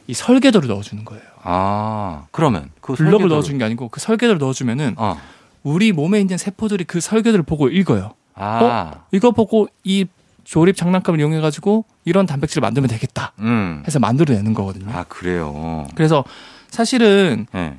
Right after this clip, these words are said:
Speaker 1: 이게 중요한 게 이 알엔에이 코로나 바이러스 설계도를
Speaker 2: 네.
Speaker 1: 전체 본을 넣어주면은
Speaker 2: 음.
Speaker 1: 우리 몸에서 이걸 조립하면 전체 바이러스가 다 나오거든요.
Speaker 2: 음.
Speaker 1: 그러니까 그게 되게 위험해요.
Speaker 2: 위험하겠네요.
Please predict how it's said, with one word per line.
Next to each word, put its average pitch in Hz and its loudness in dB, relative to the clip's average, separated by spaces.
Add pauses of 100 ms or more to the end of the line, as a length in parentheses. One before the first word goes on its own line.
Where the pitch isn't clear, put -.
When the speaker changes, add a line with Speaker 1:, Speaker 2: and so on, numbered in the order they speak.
(120)
Speaker 1:
이게 196 0
중요한 175 2
게 156 0
이 147 -2
알엔에이 214 2
코로나 190 4
바이러스 147 -2
설계도를 147 0
Speaker 2:
네. 87 -10 (420)
Speaker 1:
전체 233 4
본을 202 4
넣어주면은 123 0
Speaker 2:
음. 87 -12 (100)
Speaker 1:
우리 151 2
몸에서 160 0
이걸 156 0
조립하면 151 0
전체 208 4
바이러스가 120 -2
다 - -12
나오거든요. 104 -8 (160)
Speaker 2:
음. 113 -2
Speaker 1:
그러니까 185 0
그게 165 2
되게 131 -2
위험해요. 98 2
Speaker 2:
위험하겠네요. 85 -2